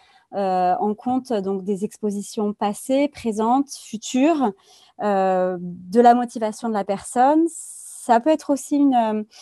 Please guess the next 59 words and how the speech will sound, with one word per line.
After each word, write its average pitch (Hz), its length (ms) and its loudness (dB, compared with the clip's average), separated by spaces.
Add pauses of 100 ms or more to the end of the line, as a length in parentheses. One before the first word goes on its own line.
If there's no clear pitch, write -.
(260)
la 226 100 0
motivation 233 500 0
peut 254 140 -6
être 226 240 -4
aussi, 254 420 -4
euh, 220 120 2
liée 226 420 -2
à 214 160 -2
une, 196 680 -6
une 202 200 -8
amélioration 220 540 -2
de 226 60 -2
la 208 80 -6
qualité 214 280 -8
de 185 80 -12
vie 202 120 -12
sexuelle. 233 520 -2
Ça, 240 200 -4
c'est 220 160 -18
quelque 202 240 -12
chose 240 180 -10
qu'il - 180 -20
faut, 269 360 2
euh, 208 160 2 (340)
prendre 214 280 -4
en 208 100 0
compte, 269 300 -2
hein. 247 180 0
Et 208 40 -6
tout, 247 300 -10
tout, 240 400 -4
tout - 80 -12
ce 233 80 -14
que 240 140 -2
je 196 60 -8
dis 202 120 -4
là, 240 160 4
c'est 226 140 -8
des 196 100 -8
choses 233 200 -14
qui - 80 -20
sont - 200 -10
écrites - 540 -8 (420)
dans 208 120 -4
les 208 120 0
recommandations 208 720 -2
de 220 60 -4
la 190 160 4
H 208 160 -4
A 202 100 0
S - 200 -8
de 185 100 -6
juin, 190 560 -2
euh, - 20 -10
deux 180 120 -6
mille 190 180 -4
vingt 185 200 -4
et 202 60 0
un. 247 160 0